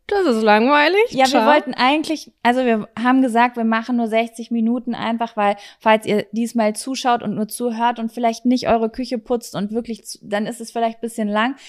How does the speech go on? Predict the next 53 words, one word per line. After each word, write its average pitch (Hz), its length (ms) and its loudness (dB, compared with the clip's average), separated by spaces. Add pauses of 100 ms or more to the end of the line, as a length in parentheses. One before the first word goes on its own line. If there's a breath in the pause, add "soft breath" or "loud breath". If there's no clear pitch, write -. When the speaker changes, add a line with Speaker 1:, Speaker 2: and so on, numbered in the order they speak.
(220 loud breath)
Speaker 2:
Ich 285 160 -2
persönlich 240 460 0
hab 208 100 -14 (240)
gerade 220 400 0
voll 247 320 4
den 233 160 2
Drang, 202 260 2
noch 240 140 2
einen 214 100 0
Zettel 220 320 -8
zu - 180 -8
ziehen. 185 460 -6 (140)
Speaker 1:
Ja, 208 100 -4 (280 loud breath)
ich 247 200 -2
finde 349 300 0
aber 240 360 2
auch, 214 460 4
also 208 160 -2
es, 226 100 -6
mir 233 160 -2
macht's 233 280 -4
voll 240 100 0
Spaß, - 400 -2
neben 190 260 -2
dir 185 140 -4
zu 185 140 -16
sitzen 185 260 -12
und 196 140 -8
zu 185 80 -20
quatschen. 269 160 2
Speaker 2:
Ja, 294 100 4 (140)
Speaker 1:
Das 370 100 4
ist 392 140 6
Speaker 2:
voll. 320 140 8
Speaker 1:
voll 285 60 4
was 302 220 0
anderes. 202 480 -2
Es 208 140 -6
ist - 80 -20
irgendwie 202 240 -4
überhaupt 190 260 -4
nicht 214 140 -6
so 180 80 -12
wie 190 80 -2
ein 170 80 -4
Job, 202 400 -4
sondern 185 460 -4 (500)
es 226 120 -6
ist 214 140 -12
eigentlich 208 300 -4
zusammensitzen 196 640 -4
und 170 120 -10
quatschen. 220 520 -4